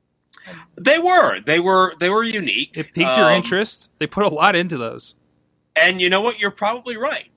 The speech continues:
Speaker 1: A-, a-, and sometimes that's all it takes, just to see that, that one little spark a-, a-, and to
Speaker 2: Mm-hmm.
Speaker 1: get a vision off of that.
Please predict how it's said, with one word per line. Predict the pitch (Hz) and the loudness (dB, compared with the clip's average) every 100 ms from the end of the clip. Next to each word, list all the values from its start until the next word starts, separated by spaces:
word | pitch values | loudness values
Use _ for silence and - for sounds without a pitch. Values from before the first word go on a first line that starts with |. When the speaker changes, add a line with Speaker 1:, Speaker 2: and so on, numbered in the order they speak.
| - | -12
Speaker 1:
A-, | 135 | -6
a-, | 143 156 160 | -2 -2 -2
and | 156 | -6
sometimes | - 196 208 - 208 202 196 196 - | -4 -4 -4 0 2 2 0 -10 -10
that's | 160 170 - | -6 -6 -6
all | 175 175 | -10 -10
it | - | -12
takes, | 208 202 - - | -12 -12 -14 -18
just | 120 | -18
to | - | -14
see | 156 139 | -14 -6
that, | 143 135 - _ _ - _ _ _ _ - 143 | -2 -2 -4 _ _ -20 _ _ _ _ -14 -6
that | 143 139 | -4 -2
one | 139 147 | 0 2
little | 160 151 135 | 0 0 -4
spark | - - 127 147 165 - | -8 -2 2 2 0 -6
a-, | 131 | -2
a-, | 127 127 127 131 | -2 0 0 0
and | 127 | -2
to | 120 | -4
Speaker 2:
Mm-hmm. | 120 | -6
Speaker 1:
get | 135 | -6
a | 120 | -4
vision | 123 131 127 120 | -2 -2 -2 -4
off | 117 120 | -4 -6
of | 110 | -8
that. | 113 110 135 | -2 -2 -2